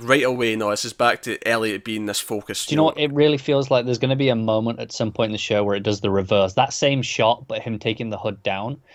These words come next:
Speaker 2: 'Cause the hood is kind of this protection for him. He hides, he blends
Speaker 1: Yeah,
Speaker 2: in,
Speaker 1: he's
Speaker 2: he doesn't
Speaker 1: covering
Speaker 2: get
Speaker 1: up.
Speaker 2: seen.
Speaker 1: Yeah.
Speaker 2: And it feels like there's a moment where he's gonna take it down and step out.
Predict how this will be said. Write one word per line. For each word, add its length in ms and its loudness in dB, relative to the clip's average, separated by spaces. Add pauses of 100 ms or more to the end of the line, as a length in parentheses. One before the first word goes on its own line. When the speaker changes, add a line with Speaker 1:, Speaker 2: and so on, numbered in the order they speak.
(220)
Speaker 2:
'Cause 160 2
the 80 2
hood 320 0 (320)
is 120 -4
kind 160 2
of 60 2
this 120 -4
protection 580 -4
for 100 -6
him. 80 -4
He 80 0
hides, 540 0
he 100 -8
blends 400 0
Speaker 1:
Yeah, 60 4
Speaker 2:
in, 80 6
Speaker 1:
he's 80 -2
Speaker 2:
he 80 -4
doesn't 20 -6 (100)
Speaker 1:
covering 220 2
Speaker 2:
get 80 0
Speaker 1:
up. 80 0
Speaker 2:
seen. 320 -4 (260)
Speaker 1:
Yeah. 280 -2
Speaker 2:
And 100 2
it 60 -4
feels 240 2
like 80 2
there's 100 -8
a 40 -2
moment 180 2
where 80 -2
he's 80 -2
gonna 140 -2
take 260 -4
it 120 -8
down 300 0
and 100 -8
step 360 -6
out. 240 -10